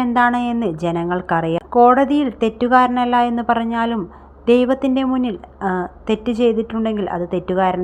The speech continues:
തന്നെയാണ് എന്നാണ് ഇപ്പോൾ മഞ്ജുവിൻ്റെ ഫാൻസും മറ്റും പറയുന്നത്. എന്തായാലും മഞ്ജുവിൻ്റെ വാക്കുകളും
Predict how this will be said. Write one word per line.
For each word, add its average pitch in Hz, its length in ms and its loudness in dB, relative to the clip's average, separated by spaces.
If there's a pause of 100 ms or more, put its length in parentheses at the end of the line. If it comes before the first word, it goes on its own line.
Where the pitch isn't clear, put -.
(100)
തന്നെയാണ് 170 480 -2 (100)
എന്നാണ് 170 340 -2 (480)
ഇപ്പോൾ 220 240 0 (120)
മഞ്ജുവിൻ്റെ 208 520 -2 (120)
ഫാൻസും 180 520 -4 (560)
മറ്റും 175 360 -2
പറയുന്നത്. 160 520 -2 (540)
എന്തായാലും 254 420 2 (120)
മഞ്ജുവിൻ്റെ 240 560 0 (180)
വാക്കുകളും 220 480 2